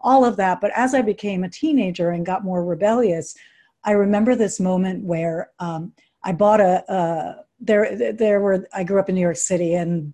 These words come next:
there, you know, are these flea markets in the village. And so I went down to Canal Street and I bought one of these big oversized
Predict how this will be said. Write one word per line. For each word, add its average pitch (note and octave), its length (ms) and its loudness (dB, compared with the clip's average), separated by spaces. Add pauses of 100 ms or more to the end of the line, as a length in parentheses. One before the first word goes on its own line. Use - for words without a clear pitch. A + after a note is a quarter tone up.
there, F3 360 0 (160)
you F#3+ 140 -6
know, E3+ 60 0
are D#3+ 140 -2
these D#3+ 220 -4
flea B3 240 4
markets F#3 420 0
in E3 120 -4
the E3 40 -8
village. D#3+ 440 -6
And E3 120 -10
so F3 120 -10
I F3 60 -6
went G3+ 200 -4
down F#3+ 160 -2
to F3+ 80 -6
Canal E3 300 -6
Street E3+ 320 -8 (260)
and F#3 100 -6
I G3 40 -2
bought G#3+ 240 2
one G#3 80 -2
of F#3+ 80 -2
these F3+ 160 0
big G3+ 260 0
oversized F3+ 800 -2